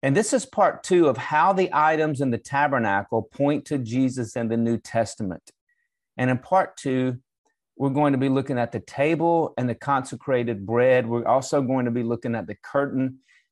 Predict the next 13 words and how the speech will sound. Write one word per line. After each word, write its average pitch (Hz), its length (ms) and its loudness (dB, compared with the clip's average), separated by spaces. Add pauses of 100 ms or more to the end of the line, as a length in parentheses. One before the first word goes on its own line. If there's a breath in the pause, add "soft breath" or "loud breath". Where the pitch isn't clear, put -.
(120)
that 117 240 0
separated 123 560 0
the 110 80 0
holy 127 360 0
place 120 500 -2
and 120 180 -2
the 113 40 -2
most 120 420 0
holy 104 260 -2
place 101 480 -8 (480)
from 117 220 -2
one 107 160 -2
another. 107 500 -2